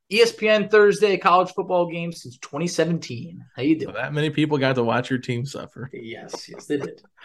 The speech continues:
Speaker 1: They did.
Speaker 2: I
Speaker 1: Actually,
Speaker 2: did.
Speaker 1: funny story real quick.
Speaker 2: Yeah.
Speaker 1: Uh, me and my college friends were so hurt by this <laughs> loss that we stayed in the seats so long till the lady that was cleaning the stadium literally said,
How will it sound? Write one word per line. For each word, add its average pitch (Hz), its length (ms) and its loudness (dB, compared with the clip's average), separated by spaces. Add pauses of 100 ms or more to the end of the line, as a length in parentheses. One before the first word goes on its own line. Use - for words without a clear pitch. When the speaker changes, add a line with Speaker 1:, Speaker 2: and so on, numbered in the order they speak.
(120)
Speaker 1:
They 127 80 -4
did. 143 120 0
Speaker 2:
I - 80 6
Speaker 1:
Actually, 156 220 8
Speaker 2:
did. 175 80 4
Speaker 1:
funny 190 180 6
story 180 340 6
real 143 160 6
quick. 143 300 0 (160)
Speaker 2:
Yeah. 156 200 0
Speaker 1:
Uh, 151 380 4 (180)
me 160 300 2
and 208 100 4
my 185 200 6
college 160 420 2
friends 113 440 -10 (460)
were 139 160 8
so 214 480 4
hurt - 460 2 (380)
by 147 220 4
this 202 280 0
<laughs> - 20 -10
loss 160 500 0 (300)
that 147 200 4
we 196 120 2
stayed 208 400 6
in 220 80 -2
the 220 80 2
seats 196 420 -6
so 208 340 4
long 175 540 4
till 139 140 -6
the 139 80 -2
lady 170 320 4
that 175 160 2
was 160 140 -4
cleaning 208 460 -4
the 196 60 0
stadium 160 580 2
literally 185 300 4
said, 160 300 2